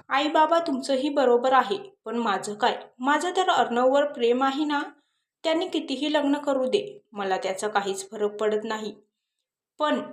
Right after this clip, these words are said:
एक ना एक दिवस मी त्याच्याशीच लग्न करणार. आता तुम्ही बघाच त्या रेखाला कसं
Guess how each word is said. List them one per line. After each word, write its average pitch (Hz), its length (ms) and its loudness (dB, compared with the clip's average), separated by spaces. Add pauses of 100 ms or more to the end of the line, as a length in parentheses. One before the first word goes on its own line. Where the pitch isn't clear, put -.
(220)
एक 294 240 -2
ना 349 160 2
एक 311 220 0
दिवस 294 340 -2
मी 277 200 -2
त्याच्याशीच 226 560 -2
लग्न 240 280 -4
करणार. 220 420 -6 (280)
आता 196 260 -6
तुम्ही 202 360 -4
बघाच 196 560 -6 (600)
त्या 339 100 0
रेखाला 269 440 0
कसं 269 360 -2